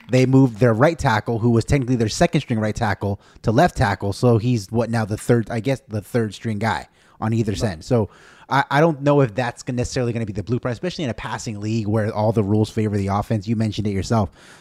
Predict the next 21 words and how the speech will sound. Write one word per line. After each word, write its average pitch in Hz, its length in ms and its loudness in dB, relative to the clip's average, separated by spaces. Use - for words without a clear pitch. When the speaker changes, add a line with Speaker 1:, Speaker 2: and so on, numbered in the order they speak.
Speaker 1:
Those, 127 300 2
those 113 220 -2
P 139 220 0
I 127 180 4
calls 104 400 0
that, 101 280 -4
that 104 180 -4
the 101 80 -4
Bucs 113 320 -2
got 104 160 -4
in 95 80 -8
the 95 140 -6
end 101 160 -6
zone 82 280 -10
were, 85 300 -8
were 85 140 -6
horrible. 87 520 -2
Um, 95 420 -2
Speaker 2:
Yeah. - 60 -20
Speaker 1:
I 139 100 4
think, 196 380 -4